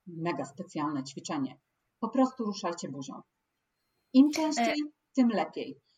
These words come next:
Speaker 1: Siedzicie przy biurku, macie długopis w zasięgu ręki,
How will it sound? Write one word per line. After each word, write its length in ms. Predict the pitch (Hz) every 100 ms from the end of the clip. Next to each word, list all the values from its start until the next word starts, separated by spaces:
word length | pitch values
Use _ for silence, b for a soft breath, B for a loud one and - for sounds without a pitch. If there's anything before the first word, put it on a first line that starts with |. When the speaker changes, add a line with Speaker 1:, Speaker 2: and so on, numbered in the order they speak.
| _
Speaker 1:
Siedzicie 460 | - 254 262 269 285
przy 480 | - 269 254 247 214
biurku, 560 | 262 262 - 294 339 - _ _ _ _ _ _ _ -
macie 380 | 208 233 233 226
długopis 760 | 220 233 247 - 285 - - _ _ -
w 180 | 180 190 226 226 226 226 226
zasięgu 520 | 202 220 233 240 233 240
ręki, 540 | 233 240 - 277